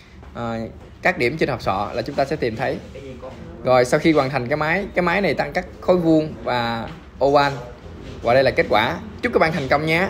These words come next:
Nếu như các bạn áp dụng thành công và đẹp, hãy nhớ để lại comment, bình luận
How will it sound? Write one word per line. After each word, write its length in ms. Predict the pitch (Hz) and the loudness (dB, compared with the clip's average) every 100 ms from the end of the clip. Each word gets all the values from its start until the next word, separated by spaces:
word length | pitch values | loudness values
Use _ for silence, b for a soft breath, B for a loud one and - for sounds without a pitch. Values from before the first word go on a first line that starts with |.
| 220 | -2
Nếu 120 | 196 | 0
như 100 | 214 196 | 2 4
các 80 | |
bạn 240 | 180 135 139 | 2 2 -2
áp 160 | 185 | -2
dụng 240 | 165 127 147 | 0 0 -2
thành 160 | 160 131 | -6 -2
công 240 | 147 147 - B B - | 0 -2 -8 B B -4
và 200 | 120 120 | 0 2
đẹp, 260 | 113 113 - - - - | 4 2 0 -8 -12 -6
hãy 120 | 127 | -2
nhớ 180 | 160 190 | 2 2
để 100 | 151 | 4
lại 120 | 139 | 2
comment, 340 | 135 135 143 | 0 0 -2
bình 100 | 131 | -2
luận 220 | 117 120 | -2 -2